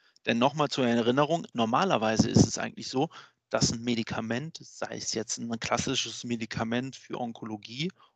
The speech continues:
oder auch zum Beispiel eine Impfung, bis zur Marktzulassung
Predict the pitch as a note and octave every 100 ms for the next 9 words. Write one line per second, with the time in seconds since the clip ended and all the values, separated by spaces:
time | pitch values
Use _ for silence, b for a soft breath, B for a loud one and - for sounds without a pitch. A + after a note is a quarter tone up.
0 | _ - C#3 F3+ E3 - C3 B2+ - A#2+
1 | A2+ A2+ - A2+ A2 - A#2 - D3+ D#3+
2 | - _ _ _ _ A3 - E3 C3+ D#3+
3 | - - A#2 A2+ - C#3+